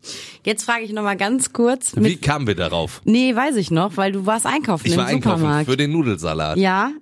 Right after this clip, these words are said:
Speaker 1: ähm, aber jetzt frage ich noch mal ganz kurz.
Speaker 2: Jetzt kommt's.
Speaker 1: Es gibt ja wohl auch den Kartoffelsalat. Ich, ich glaube, dass man, es ist die bayerische Variante
Speaker 2: Mhm.
Speaker 1: oder so, so
Speaker 2: So
Speaker 1: nennt
Speaker 2: mit
Speaker 1: man das.
Speaker 2: Essig und so Gedöns.
Speaker 1: Machst du gar nicht oder zwischendurch auch mal?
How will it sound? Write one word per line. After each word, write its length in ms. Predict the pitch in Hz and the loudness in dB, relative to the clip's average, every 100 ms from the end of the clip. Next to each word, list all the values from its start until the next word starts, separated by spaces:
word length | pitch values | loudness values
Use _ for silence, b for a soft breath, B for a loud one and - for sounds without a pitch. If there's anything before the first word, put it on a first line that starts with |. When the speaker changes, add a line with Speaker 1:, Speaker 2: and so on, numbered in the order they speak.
| _ | _
Speaker 1:
ähm, 460 | - 226 226 233 233 - _ | -2 0 2 2 0 -6 _
aber 160 | 208 220 | -4 -2
jetzt 240 | 226 226 | -2 -4
frage 220 | - 233 214 | -2 -4 -2
ich 60 | |
noch 80 | 226 | 0
mal 80 | 214 | 0
ganz 280 | 202 196 - | 0 -2 0
kurz. 340 | 247 285 - | 0 0 0
Speaker 2:
Jetzt 220 | 147 156 | -2 0
kommt's. 400 | - 101 - - - _ | -2 -2 -6 -14 -18 _
Speaker 1:
Es 160 | 208 - | -4 -2
gibt 180 | 262 | 0
ja 140 | 277 233 | 0 2
wohl 140 | 247 | 0
auch 200 | - 220 | 0 -2
den 140 | 226 220 | 0 0
Kartoffelsalat. 720 | 220 220 190 208 202 202 - | 2 0 0 0 2 0 -2
Ich, 180 | 175 - | -4 -4
ich 100 | 170 | -4
glaube, 220 | - 208 | -2 -2
dass 220 | 196 170 - | 0 -2 0
man, 200 | 175 175 | 2 2
es 200 | - - | 0 0
ist 160 | 180 | 0
die 80 | - | -2
bayerische 600 | 143 143 170 233 240 - 240 | -2 0 2 2 0 0 0
Variante 400 | 247 247 240 180 | 0 0 2 2
Speaker 2:
Mhm. 60 | |
Speaker 1:
oder 80 | 180 | 2
so, 100 | 233 | 2
so 40 | 208 | 2
Speaker 2:
So 20 | 156 | 2
Speaker 1:
nennt 200 | 165 196 | 2 2
Speaker 2:
mit 60 | |
Speaker 1:
man 120 | 226 233 | 2 0
das. 120 | 247 | 0
Speaker 2:
Essig 220 | 214 - | -2 -2
und 160 | 92 85 | -2 0
so 200 | 90 82 | -2 0
Gedöns. 380 | 80 85 78 220 | -2 -2 0 0
Speaker 1:
Machst 200 | 220 - | 0 0
du 80 | |
gar 220 | 185 185 269 | 0 2 2
nicht 140 | 294 | 0
oder 180 | 285 277 | 0 -2
zwischendurch 340 | 294 277 277 | -2 0 2
auch 120 | 277 | 2
mal? 160 | 208 123 | 2 0